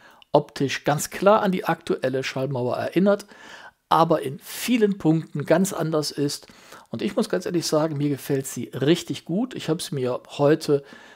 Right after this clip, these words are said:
über einen längeren Zeitraum angeguckt, habe auch schon die Bilder für das Review-Video gemacht, muss aber noch geschnitten und kommentiert werden, deswegen dauert das noch zehn Tage.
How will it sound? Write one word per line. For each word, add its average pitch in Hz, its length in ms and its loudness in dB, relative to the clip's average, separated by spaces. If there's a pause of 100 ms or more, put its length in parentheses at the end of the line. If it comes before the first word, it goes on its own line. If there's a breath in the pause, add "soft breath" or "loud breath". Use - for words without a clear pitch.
(160 loud breath)
über 151 160 2
einen 143 140 -2
längeren 202 320 2
Zeitraum 185 400 2
angeguckt, 196 560 0
habe 175 180 0
auch 147 100 -2
schon 147 280 2
die 131 100 -2
Bilder 190 300 6
für - 140 0
das 156 200 2
Review-Video 156 600 2
gemacht, 143 500 -4
muss 170 200 2
aber 160 100 0
noch 131 160 -4
geschnitten 170 400 0
und 123 80 -10
kommentiert 143 480 2
werden, 165 180 2
deswegen 110 280 -4
dauert 170 200 2
das 151 160 -6
noch 151 80 -6
zehn 156 280 -6
Tage. 151 380 -4